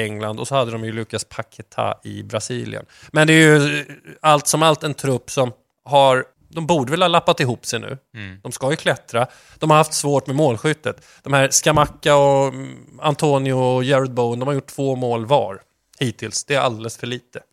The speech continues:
Speaker 2: Så att här behöver du inte fundera så mycket.
Speaker 1: Ja, men ettan är ju såklart utgång. Eh, över i utgång.
Speaker 2: Mm.
Speaker 1: Ska vi gå på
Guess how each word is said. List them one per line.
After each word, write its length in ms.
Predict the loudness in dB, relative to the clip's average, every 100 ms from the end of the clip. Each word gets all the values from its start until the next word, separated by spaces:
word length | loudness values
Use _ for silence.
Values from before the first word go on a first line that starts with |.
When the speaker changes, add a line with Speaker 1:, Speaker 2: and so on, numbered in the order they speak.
| _
Speaker 2:
Så 120 | -14 -14
att 80 |
här 240 | -10 -8 -6
behöver 280 | -6 -6 -6
du 100 | -10
inte 240 | -12 -14
fundera 300 | -12 -12 -10
så 80 | -12
mycket. 240 | -14 -14 -10
Speaker 1:
Ja, 80 | -4
men 140 | -2
ettan 420 | 0 -2 0 0 2
är 40 | 2
ju 120 | 2
såklart 420 | 0 2 2 2
utgång. 540 | -4 -6 -2 -2 -2 -8 _ _ _ -8
Eh, 300 | -4 -2 -2 2
över 400 | 6 6 4 0
i 80 | 0
utgång. 580 | -2 -4 -6 -6 -6 -16 _ _ _ _ -18
Speaker 2:
Mm. 180 | -16 -16 _ _
Speaker 1:
Ska 120 | -10
vi 160 | -6 -6
gå 340 | -4 0 0 -2 _ _ _ _
på 240 | 0 0